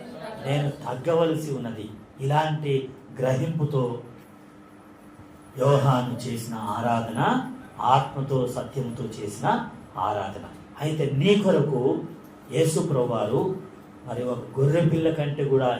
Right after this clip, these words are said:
హీనంగా, ఘోరంగా వధించబడి, రక్తాన్ని చిందించి, ఆ శిలువలో ఆరు గంటలు వేలాడి, మరణించి, సమాధి చేయబడి, మూడవ దినమున తిరిగి లేచి, మరలా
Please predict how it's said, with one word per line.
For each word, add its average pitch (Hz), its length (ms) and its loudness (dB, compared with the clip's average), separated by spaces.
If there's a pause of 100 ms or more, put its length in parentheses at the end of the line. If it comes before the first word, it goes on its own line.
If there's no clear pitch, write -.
(100)
హీనంగా, 139 580 0 (400)
ఘోరంగా 151 720 2 (280)
వధించబడి, 165 920 2 (400)
రక్తాన్ని 160 500 0
చిందించి, 151 720 0 (380)
ఆ 123 100 2
శిలువలో 165 520 4
ఆరు 139 340 2
గంటలు 143 380 0
వేలాడి, 151 640 4 (360)
మరణించి, 156 760 2 (240)
సమాధి 151 480 2
చేయబడి, 160 640 2 (200)
మూడవ 165 340 6
దినమున 156 300 2
తిరిగి 143 320 0
లేచి, 156 520 0 (320)
మరలా 160 520 4